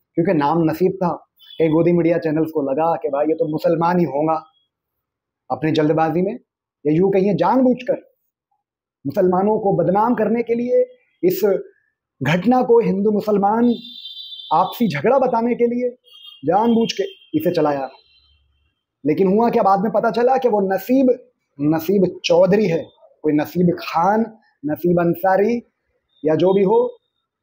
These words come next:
वो कोई मुस्लिम नहीं है, वो है नसीब चौधरी। उसके बाद में गोदी मीडिया ठंडा बैठ गया। फिर बाद में जब भी न्यूज़ चलाई गई तो उसका पूरा नाम लिखा गया, नसीब चौधरी ये नाम मेंशन किया गया।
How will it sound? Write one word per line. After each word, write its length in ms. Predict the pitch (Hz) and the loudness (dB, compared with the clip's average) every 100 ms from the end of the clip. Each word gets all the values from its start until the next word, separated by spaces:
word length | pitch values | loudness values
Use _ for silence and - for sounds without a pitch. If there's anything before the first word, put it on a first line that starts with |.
| _ _ _ _ | _ _ _ _
वो 60 | 147 | -2
कोई 180 | 175 170 | 0 0
मुस्लिम 300 | 165 196 196 | 0 0 2
नहीं 260 | 180 156 | 2 0
है, 100 | 139 113 _ _ _ _ _ _ _ - | -2 -6 _ _ _ _ _ _ _ -6
वो 200 | 131 185 | 0 0
है 160 | 160 | 2
नसीब 480 | 190 165 - 196 180 - | 0 -2 0 0 0 0
चौधरी। 340 | 175 156 160 - _ _ _ _ _ _ _ - | 0 2 -2 -4 _ _ _ _ _ _ _ -12
उसके 160 | 139 156 | -6 -2
बाद 140 | 160 | 0
में 120 | 170 | 0
गोदी 220 | 156 156 160 | 0 0 0
मीडिया 220 | 139 160 | 0 -2
ठंडा 300 | - 147 139 | -2 -2 -2
बैठ 140 | 123 | -6
गया। 240 | - - _ _ _ _ - | -14 -20 _ _ _ _ -6
फिर 100 | 139 | -2
बाद 220 | 165 175 | 0 0
में 300 | 190 190 185 - - - - _ _ _ _ _ _ - | 0 -2 -6 -16 -20 -20 -20 _ _ _ _ _ _ -4
जब 120 | 175 | -2
भी 140 | 165 196 | 0 0
न्यूज़ 240 | 185 190 | 0 0
चलाई 260 | 180 175 185 | 0 2 2
गई 180 | 190 | 0
तो 100 | 220 | 0
उसका 160 | 214 185 | -4 -4
पूरा 260 | 175 170 180 | 0 0 2
नाम 200 | 175 160 | 0 0
लिखा 220 | 160 185 | 0 0
गया, 180 | 156 - - _ 135 | -2 -6 -14 _ -8
नसीब 240 | 160 196 190 | -4 -2 -4
चौधरी 360 | - 185 190 214 151 - - - 147 | 0 2 2 0 -2 -8 -20 -10 -4
ये 60 | |
नाम 140 | 165 165 | -2 0
मेंशन 300 | 165 160 147 | -2 -2 -4
किया 160 | 139 | -4
गया। 160 | 135 | -10